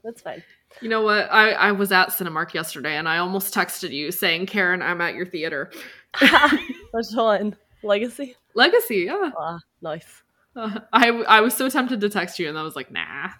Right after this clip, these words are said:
Speaker 1: <laughs> You're like, "I'm not doing that. It's fine." <laughs>
Speaker 2: I was like, "She doesn't work here anymore."
Speaker 1: That's true, I don't. I do have friends who still work there, though.
Speaker 2: Oh, nice.
Speaker 1: All right.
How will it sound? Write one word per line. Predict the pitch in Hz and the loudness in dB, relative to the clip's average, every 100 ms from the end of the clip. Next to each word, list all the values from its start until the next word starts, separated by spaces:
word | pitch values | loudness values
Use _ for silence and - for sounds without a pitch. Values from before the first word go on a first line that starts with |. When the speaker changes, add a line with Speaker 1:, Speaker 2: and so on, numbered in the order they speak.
| _ _ | _ _
Speaker 1:
<laughs> | _ _ - | _ _ -8
You're | 240 240 131 208 | -4 -4 -4 -8
like, | 165 - | -10 -6
"I'm | 359 | -4
not | 233 175 | -2 0
doing | 190 180 | 0 0
that. | 175 170 - | -4 -8 -12
It's | - | -6
fine." | - 60 - 214 | -6 -4 -8 -12
<laughs> | - | 2
Speaker 2:
I | 320 330 349 | 6 8 6
was | 220 | 4
like, | 226 226 | 2 2
"She | 392 | 0
doesn't | 392 214 | 0 -14
work | 143 143 | -12 -12
here | - 156 | -10 -10
anymore." | 156 143 147 147 160 - - | -10 -12 -10 -8 -10 -16 -16
Speaker 1:
That's | 269 - - | -16 -16 -10
true, | 190 175 | -6 -6
I | |
don't. | 175 165 165 - | -6 -8 -8 -10
I | - | -10
do | 240 359 403 | -8 -6 -8
have | - | -6
friends | 226 269 349 | -4 -4 -6
who | 285 | -12
still | - 175 | -10 -8
work | 160 151 - | -6 -8 -10
there, | 156 | -16
though. | - - 208 _ _ _ - | -16 -16 -18 _ _ _ -16
Speaker 2:
Oh, | 381 427 | -14 -12
nice. | 254 311 262 - _ _ _ _ _ _ | -12 -14 -18 -20 _ _ _ _ _ _
Speaker 1:
All | 294 359 | -4 -2
right. | 294 277 226 156 | 2 4 4 2